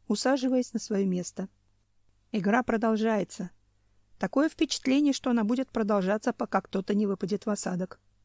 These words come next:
И похоже, что этот кто-то именно я. Ну что ж, к вечеру, наверное, выяснится, в чем я еще провинился». Вождь Пейтаров. «Какое отношение Симхон имеет к тигру?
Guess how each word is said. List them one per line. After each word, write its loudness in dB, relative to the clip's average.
И -2
похоже, 0
что -4
этот -2
кто-то 0
именно 2
я. 0
Ну 4
что 0
ж, -10
к -6
вечеру, 0
наверное, 0
выяснится, 0
в -6
чем -2
я 2
еще -2
провинился». -4
Вождь 0
Пейтаров. -2
«Какое 4
отношение 2
Симхон 2
имеет 0
к -20
тигру? 0